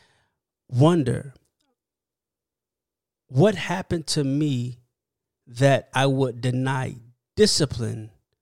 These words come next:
but yet still try my best to please God.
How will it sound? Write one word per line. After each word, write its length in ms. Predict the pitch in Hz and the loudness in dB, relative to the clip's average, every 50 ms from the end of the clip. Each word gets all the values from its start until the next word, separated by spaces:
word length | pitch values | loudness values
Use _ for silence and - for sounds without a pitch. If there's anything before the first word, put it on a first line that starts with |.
| _ _ _ _ _ _ _ _ _ | _ _ _ _ _ _ _ _ _
but 120 | - 123 123 | -2 -2 0
yet 280 | 123 135 147 139 127 | 2 2 0 0 0
still 420 | - - - - 156 151 147 135 127 | -2 -4 -4 -2 0 0 2 2 0
try 220 | - - 139 127 | 0 -2 -2 0
my 200 | 123 120 117 110 | 0 0 -2 -2
best 540 | 113 117 131 127 120 117 - - - - - _ _ _ _ _ _ _ _ - | -2 0 0 0 0 0 -2 -4 -6 -8 -10 _ _ _ _ _ _ _ _ -6
to 120 | - - - | -4 -2 0
please 380 | - - 139 135 127 120 113 | 2 2 2 0 -2 -2 -4
God. 340 | 113 180 185 190 135 - - | -6 -6 -4 -4 -6 -6 -8